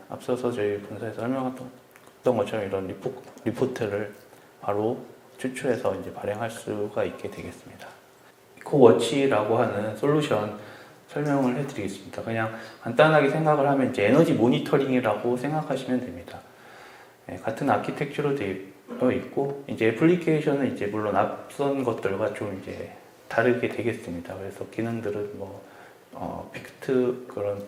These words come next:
첨두부화의, 어, 에너지 사용량 확인, 그다음에 소비 현황, 그다음에 뭐, 여러 가지 항목별로 소비 분석 같은 것들이 되겠고요.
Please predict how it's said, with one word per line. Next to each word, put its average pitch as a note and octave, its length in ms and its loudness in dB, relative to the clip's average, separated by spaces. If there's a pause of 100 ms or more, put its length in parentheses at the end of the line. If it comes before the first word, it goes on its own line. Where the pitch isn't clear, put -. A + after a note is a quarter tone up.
(120)
첨두부화의, C3+ 520 0 (1200)
어, - 380 -2 (160)
에너지 G2+ 840 -4 (180)
사용량 G#2 640 2 (340)
확인, C#3 380 0
그다음에 G2+ 420 -2
소비 B2 280 -2
현황, B2 440 -4 (460)
그다음에 G2 280 -8
뭐, F#2 300 -8
여러 G#2+ 140 4
가지 G2+ 240 2
항목별로 A#2+ 880 0
소비 A2 420 -2
분석 A2 380 -10
같은 - 300 -6
것들이 F#2+ 600 -8
되겠고요. A#2 680 -6